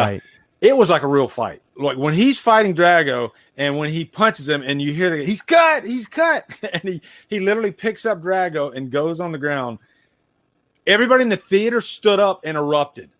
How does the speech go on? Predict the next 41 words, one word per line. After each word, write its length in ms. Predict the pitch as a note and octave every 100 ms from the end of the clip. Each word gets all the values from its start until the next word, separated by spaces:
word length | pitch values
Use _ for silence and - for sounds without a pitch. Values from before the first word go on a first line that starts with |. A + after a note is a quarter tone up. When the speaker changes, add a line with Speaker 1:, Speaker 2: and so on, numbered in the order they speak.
| _ _ -
Speaker 2:
Like, 260 | C#3 C#3 -
I, 220 | D3+ E3
I've 80 | E3
never, 300 | F3 G3 G#3 - -
to 140 | F#3
this 160 | F#3 C#3+
day, 300 | C3+ F#3+ E3+
I've 100 | D#3
never 200 | E3+ D#3+
seen 260 | E3+ C#3+
that 180 | A#2+ A#2 -
in 100 | C3
a 40 | A#2
movie 260 | C3+ A2+
theater 300 | - A2 F#2 -
at 160 | A#2+
all. 80 | G#2 F3
Even 300 | A3+ B3+ A3+
Avengers 360 | E3+ G#3 F#3+ F#3
Endgame, 400 | E3+ C3+ F#2 G2
no. 300 | C#3 A2+ - _
I've 140 | B2+ C3
never 340 | C#3 D#3 D#3+
seen 340 | - D#3 C#3+ A#2
a 60 |
reaction 520 | A2+ A#2+ A2+ G#2+ G#2+
like 160 | F#2+ F#2+
that 100 | G2
in 60 | G2
my 80 | G#2
life. 160 | G2+
People 220 | F3+ D#3+ D3+
literally 220 | F3 F3+
stood 280 | - F3 D#3+
up 240 | C3 - _ _ _
and 100 | C#3
started, 400 | - E3+ D3+ A#2+ - _ _ _
"Yes, 560 | E3 C4+ C#4 A3+ - - - -
yes, 480 | C4 D4 G#3 - -
get 240 | C4+ D4
him." 180 | C4 C3